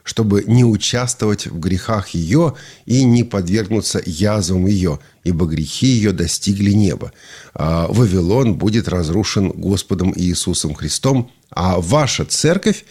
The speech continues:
и есть блудница". Вот, э, классическое такое сообщение. Я, честно говоря, не думал, что мы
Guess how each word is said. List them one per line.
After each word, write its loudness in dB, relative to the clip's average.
и 2
есть 0
блудница". 0
Вот, 0
э, 2
классическое 0
такое -2
сообщение. 0
Я, 0
честно 2
говоря, 4
не 4
думал, 2
что -4
мы 0